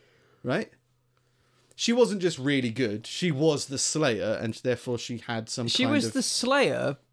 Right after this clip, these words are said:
Speaker 2: but there was nothing unusual about what she did.
Speaker 1: Yeah, she wasn't Magneto.
Speaker 2: She was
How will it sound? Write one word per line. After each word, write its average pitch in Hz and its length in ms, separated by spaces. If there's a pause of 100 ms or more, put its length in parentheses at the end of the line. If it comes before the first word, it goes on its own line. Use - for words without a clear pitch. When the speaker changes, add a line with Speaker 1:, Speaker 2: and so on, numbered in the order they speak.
Speaker 2:
but 156 560 (640)
there 247 100
was 240 200
nothing 254 580 (640)
unusual 185 560
about 147 240
what 147 180
she - 140
did. 160 360
Speaker 1:
Yeah, 143 80
she - 120
wasn't 170 260
Magneto. 127 340
Speaker 2:
She 180 180
was 170 280